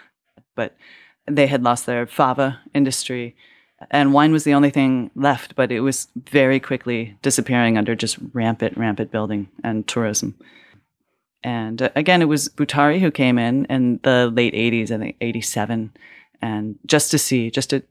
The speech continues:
take a look and see what was going on, what sort of potential there might have been on the island.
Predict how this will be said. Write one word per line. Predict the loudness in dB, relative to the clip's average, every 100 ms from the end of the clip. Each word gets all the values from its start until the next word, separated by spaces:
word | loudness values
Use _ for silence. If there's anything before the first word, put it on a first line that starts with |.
| -8
take | -2 0
a |
look | 2 0 -2 -10
and | -6 -6 -4
see | 2
what | 2 2
was | 0 -4 -8 0
going | 4 6
on, | 6 4
what | 2
sort | 0 -2
of | -4
potential | -6 -4 -4 -4 -6 -6
there | -6 -2
might | -2 -2
have | -2
been | 2 2 2
on | -2
the | -4
island. | -6 -8 -10